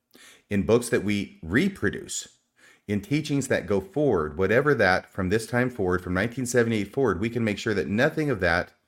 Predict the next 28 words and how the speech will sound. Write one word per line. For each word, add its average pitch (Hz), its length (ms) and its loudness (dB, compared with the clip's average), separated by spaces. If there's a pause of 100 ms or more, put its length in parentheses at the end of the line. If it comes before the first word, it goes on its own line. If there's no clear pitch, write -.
(680)
is 98 300 2
declared." 92 680 -2 (720)
That 92 180 0
may 110 200 4
be 123 120 2
where 107 240 4
we 98 360 -2 (160)
still 147 320 4
need 110 220 2
to 104 100 -2
make 92 180 0
sure 101 300 2
that 92 160 0
we're 90 180 -2
absolutely 107 640 0
du-, 127 240 0
dutiful, 92 760 -2 (460)
that 107 100 0
we 104 100 2
put 104 180 0
a - 20 -4
careful 143 380 4
eye 113 100 6
or 113 80 4
scrutiny, 98 400 -2
blah, 95 220 4
blah, 101 100 2
blah. 92 220 -2